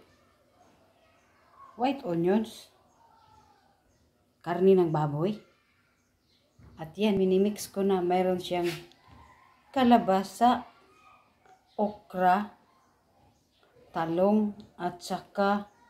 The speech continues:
ampalaya. Apat lang kasi wala akong sitaw or batong. Pero hinihiwa ko na silang lahat. Tapos na yan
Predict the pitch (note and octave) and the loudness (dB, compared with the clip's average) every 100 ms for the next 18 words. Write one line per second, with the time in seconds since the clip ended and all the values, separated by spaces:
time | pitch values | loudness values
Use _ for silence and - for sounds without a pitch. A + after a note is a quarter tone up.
0 | _ _ _ _ _ _ _ _ _ _ | _ _ _ _ _ _ _ _ _ _
1 | _ _ _ _ _ _ _ _ _ _ | _ _ _ _ _ _ _ _ _ _
2 | _ _ E3+ E3 D#3 F#3 F3+ F3 F3+ D#3 | _ _ -14 -10 -4 -2 0 -2 -4 -8
3 | _ - E3+ E3+ F3+ F3 F#3+ F3+ F3 F3 | _ -10 -8 -4 -6 -6 -6 -6 -6 -6
4 | E3+ F3 E3 D#3+ F3+ F3+ F3+ - _ _ | -4 0 -2 -2 -4 -4 -6 -14 _ _
5 | _ - B3 A#3+ F#3 E3 E3+ A3 F3+ E3+ | _ -2 0 2 2 2 2 0 0 2
6 | G3+ - F3 D#3+ D3+ - _ _ _ _ | 2 0 -6 -6 -8 -12 _ _ _ _
7 | - E3 E3+ E3 D#3 _ _ _ _ _ | -14 -8 -8 -8 -14 _ _ _ _ _
8 | _ E3+ F3 F3 F#3+ G3+ F#3 F#3+ F3+ - | _ -4 -2 0 2 2 0 0 -2 -2
9 | F3+ E3+ F3 F#3 E3+ D#3+ E3+ - F3 F3 | -2 0 -2 -2 -4 -6 -8 -4 0 0
10 | F#3+ G3+ | 0 -4